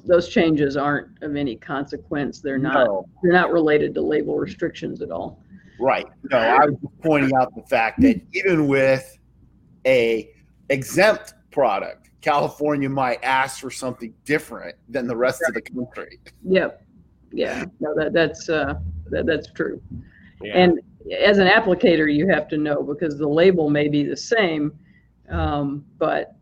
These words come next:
Speaker 1: the restriction is on the applicator.
Speaker 2: Right.
Speaker 1: Yeah.
Speaker 3: Yeah.
Speaker 1: So it, it's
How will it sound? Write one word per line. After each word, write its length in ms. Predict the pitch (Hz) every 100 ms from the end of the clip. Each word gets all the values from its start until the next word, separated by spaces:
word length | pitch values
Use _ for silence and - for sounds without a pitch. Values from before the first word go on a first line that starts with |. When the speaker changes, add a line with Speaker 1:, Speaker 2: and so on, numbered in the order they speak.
| -
Speaker 1:
the 120 | 165
restriction 600 | 147 147 - 175 - 156 143
is 180 | 139
on 200 | 147 143
the 100 | 143
applicator. 760 | - 156 151 - - 113 - - - - _ _ _ _ _ _ _ _ _
Speaker 2:
Right. 240 | 104 92 185 - _ 151 -
Speaker 1:
Yeah. 160 | 156 160
Speaker 3:
Yeah. 160 | 147 147 -
Speaker 1:
So 300 | 147 143 147
it, 160 | 156 147
it's 360 | 151 151 -